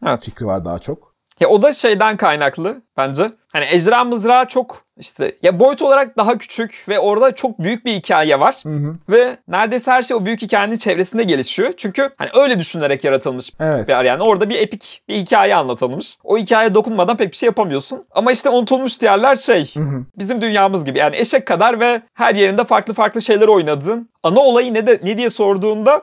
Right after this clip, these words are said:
Speaker 1: cevap veremeyeceğin, yani hiç ana bir büyük hikayesi neredeyse olmayan bir evren.
Speaker 2: Evet. Yani hem öyle hem de biraz bence o şey de var gerçekten. Yani evrenin tasarlanması işte böyle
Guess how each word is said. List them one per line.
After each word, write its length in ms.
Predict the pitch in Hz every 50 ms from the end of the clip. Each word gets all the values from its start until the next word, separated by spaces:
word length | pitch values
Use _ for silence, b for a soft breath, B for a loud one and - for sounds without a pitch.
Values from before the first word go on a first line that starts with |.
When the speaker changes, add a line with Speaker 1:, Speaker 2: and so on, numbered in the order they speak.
| b b _
Speaker 1:
cevap 280 | - 208 233 254 247 -
veremeyeceğin, 560 | 214 208 226 214 196 170 143 131 151 143 139
yani 160 | 147 151 190
hiç 160 | 208 - - -
ana 260 | - 190 185 190 180 170
bir 200 | 196 180 175 180
büyük 200 | 185 185 - -
hikayesi 440 | 175 - 190 170 175 190 - -
neredeyse 360 | 185 180 185 175 165 165 - 226
olmayan 340 | 196 170 165 160 135 123
bir 80 | 120 123
evren. 240 | 120 117 120 127 139 139
Speaker 2:
Evet. 540 | 131 131 127 117 107 104 - - - - - _ _ _ _
Yani 400 | 135 147 151 165 170 170 165 - _ _ _
hem 280 | - 92 151 196 233 254
öyle 240 | 254 247 254 277
hem 240 | 277 240 233 233 214
de 200 | 262 247 - - - - -
biraz 260 | 262 240 269 226 190
bence 220 | 214 214 208 226
o 40 | 226
şey 240 | 214 - 185 180 156
de 180 | 131 113 101
var 120 | 104 104 104
gerçekten. 320 | 92 101 101 - - 113
Yani 100 | 110 117
evrenin 320 | 80 113 131 135 160 180 190
tasarlanması 640 | - 196 - - 185 180 175 175 175 175 - 185
işte 220 | 175 - - 151
böyle 260 | 151 151 151 151 151